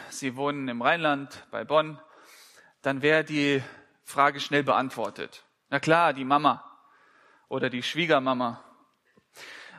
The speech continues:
Nun leben wir hier in Haiger und dann fragt man sich schon, wen fragen wir denn für diese ehrenvolle Aufgabe?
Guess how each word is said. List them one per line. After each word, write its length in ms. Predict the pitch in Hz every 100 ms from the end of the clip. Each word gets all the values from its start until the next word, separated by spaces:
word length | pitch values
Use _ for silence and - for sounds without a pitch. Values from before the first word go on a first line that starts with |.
| _ _ _ _ _ _
Nun 200 | 151 170
leben 280 | 196 196 208
wir 140 | 196 185
hier 220 | 180 170
in 120 | 160
Haiger 380 | 175 220 131 113 110 - - -
und 180 | 131 127
dann 340 | 143 135 123 _ -
fragt 300 | - 143 147
man 180 | 139
sich 220 | 131 131 -
schon, 340 | 151 143 127 _ _ _ _ _ _ _
wen 600 | - 123 131 147 147 151
fragen 480 | 139 - 139 165 147
wir 140 | 120 110
denn 240 | 110 117
für 180 | - 127
diese 300 | 131 131 135
ehrenvolle 520 | 127 139 131 123 120
Aufgabe? 680 | 98 131 - 110 101 -